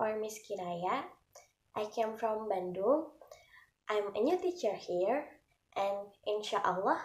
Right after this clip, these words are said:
we will learn English together with me until next one year. Halo semuanya, nama Ibu Kinaya Hilmatul Farihah,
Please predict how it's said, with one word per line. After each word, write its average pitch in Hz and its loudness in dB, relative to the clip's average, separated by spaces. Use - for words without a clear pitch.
we 202 6
will 269 8
learn 220 6
English 269 0
together 220 2
with 208 6
me 226 2
until 208 2
next 190 -2
one 185 4
year. 170 2
Halo 196 0
semuanya, 220 4
nama 208 2
Ibu 190 2
Kinaya 220 2
Hilmatul 214 0
Farihah, 185 -2